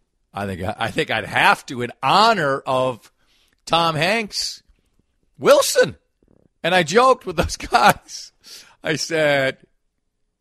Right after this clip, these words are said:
"Anybody got a pen? We can write Wilson on the side." <laughs>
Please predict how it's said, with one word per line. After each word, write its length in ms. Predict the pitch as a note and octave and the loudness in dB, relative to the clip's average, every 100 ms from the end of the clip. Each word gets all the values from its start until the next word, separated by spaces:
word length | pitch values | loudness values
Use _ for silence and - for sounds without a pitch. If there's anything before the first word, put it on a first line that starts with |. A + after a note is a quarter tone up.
| _ _ - | _ _ -10
"Anybody 220 | C#3 G3 | -2 0
got 120 | F#3+ | 0
a 40 | - | 0
pen? 460 | - C#3 F3+ B3+ | -4 -2 -2 -2
We 100 | A#3+ | -4
can 160 | G3 E3 | -6 -2
write 240 | E3+ F#3+ | -2 -2
Wilson 540 | C#3 G3 B3+ - F#3 C3 | -2 -2 -2 -4 -6 -6
on 180 | D3 | -6
the 80 | E3+ | -6
side." 480 | - C3 B2+ A#2 - _ | -6 -4 -4 -6 -12 _
<laughs> 300 | A2 D#2+ - | -10 -8 -10